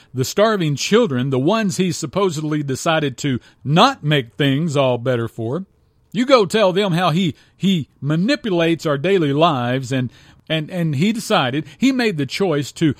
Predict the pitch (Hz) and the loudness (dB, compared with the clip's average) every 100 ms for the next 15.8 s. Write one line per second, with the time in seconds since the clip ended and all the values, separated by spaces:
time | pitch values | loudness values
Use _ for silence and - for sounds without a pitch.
0 | - 185 170 139 190 190 165 196 196 156 | -4 0 0 2 0 0 0 0 -2 -4
1 | 139 165 147 143 175 123 - - - _ | -4 0 0 0 -2 -4 -10 -18 -20 _
2 | _ _ _ _ _ _ - - _ _ | _ _ _ _ _ _ -20 -20 _ _
3 | _ _ _ _ _ _ - 151 139 - | _ _ _ _ _ _ -10 -4 -4 -2
4 | 143 135 175 202 180 170 127 120 214 156 | -2 0 0 2 2 2 -2 -2 -2 -2
5 | 127 139 - _ _ _ 156 151 - - | -4 -8 -14 _ _ _ 4 4 2 0
6 | 220 214 151 139 160 190 151 113 - 247 | 2 2 0 0 0 0 -2 -6 -2 -2
7 | 240 - 135 127 175 170 143 - - - | 0 -2 -4 -2 0 2 2 -2 -12 -6
8 | 202 202 156 127 - 170 - 147 107 175 | 0 0 2 0 0 0 2 0 2 0
9 | 226 135 127 139 - 196 190 165 202 190 | 0 0 -2 -2 -2 0 0 2 2 2
10 | 190 175 143 160 147 131 127 95 - 127 | 2 2 4 0 0 0 -2 -4 -8 -8
11 | 85 - _ _ _ _ _ _ _ _ | -8 -18 _ _ _ _ _ _ _ _
12 | _ _ _ _ _ _ _ _ _ - | _ _ _ _ _ _ _ _ _ -20
13 | _ 175 151 208 202 151 143 - 190 185 | _ -2 2 2 2 0 -4 -2 4 4
14 | 170 - 226 254 175 160 170 170 165 135 | 2 -4 -2 -2 0 -2 0 -2 -2 0
15 | 170 180 139 156 139 - 135 120 | 0 0 -4 -2 -2 -2 -6 -6